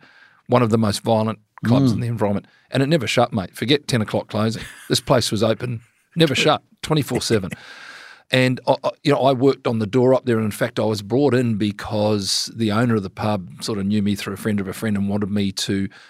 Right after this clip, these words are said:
Speaker 1: work with the doorman up there to try and reduce the amount of violent assaults that they were committing against patrons, you know. Um,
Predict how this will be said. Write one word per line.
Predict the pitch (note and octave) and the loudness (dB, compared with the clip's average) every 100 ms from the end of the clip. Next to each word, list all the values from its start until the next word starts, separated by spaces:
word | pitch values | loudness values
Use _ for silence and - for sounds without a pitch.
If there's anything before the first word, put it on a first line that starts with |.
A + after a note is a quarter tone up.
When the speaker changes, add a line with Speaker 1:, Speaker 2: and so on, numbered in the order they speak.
| - _ | -20 _
Speaker 1:
work | G2+ A#2+ C#3 C#3 | 0 2 4 2
with | A2+ - | -2 -4
the | |
doorman | G2 A2+ G#2 G2+ G2+ | 0 2 4 2 2
up | - | -2
there | - B2 A#2+ | -4 -4 -4
to | - | -6
try | - A2 | -2 0
and | G#2 G2 | 0 -2
reduce | F2+ A2 G#2 - | -2 -2 0 0
the | |
amount | G2+ G2+ G2 | 0 -2 -2
of | |
violent | F#2+ G#2 G2 F#2 | -2 -2 -2 -2
assaults | - A#2 - - | -4 -4 -4 -6
that | - | -4
they | G2 | -4
were | F#2 | -4
committing | - G2+ G2 G2 - - | -4 -2 -2 -4 -10 -12
against | G#2+ G#2 F#2 - | -8 -6 -6 -6
patrons, | F#2+ F#2+ - C#3+ - - | -6 -6 -8 -12 -18 -16
you | B2+ B2 | -10 -6
know. | A#2+ A#2+ - - - - - - - | -6 -8 -16 -20 -20 -20 -20 -14 -2
Um, | A2+ G#2+ G#2+ | 2 2 0